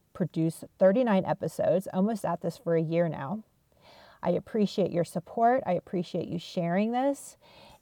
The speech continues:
And I can't wait to catch you next time on the Mind Juice Podcast. Have a beautiful Thanksgiving.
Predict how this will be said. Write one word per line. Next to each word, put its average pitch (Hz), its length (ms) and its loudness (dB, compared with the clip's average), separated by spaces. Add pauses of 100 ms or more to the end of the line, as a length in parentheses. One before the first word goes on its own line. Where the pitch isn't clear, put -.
(120)
And 170 540 2 (100)
I 165 320 2
can't - 320 -4
wait 202 300 0
to 240 100 -2
catch 233 260 -4
you 262 60 -4
next 208 300 0
time 208 440 2 (220)
on 160 160 0
the 151 60 -2
Mind 170 300 2
Juice 214 180 -6
Podcast. 160 680 -2
Have 165 300 -2
a 170 160 0
beautiful 190 680 2
Thanksgiving. 196 760 -2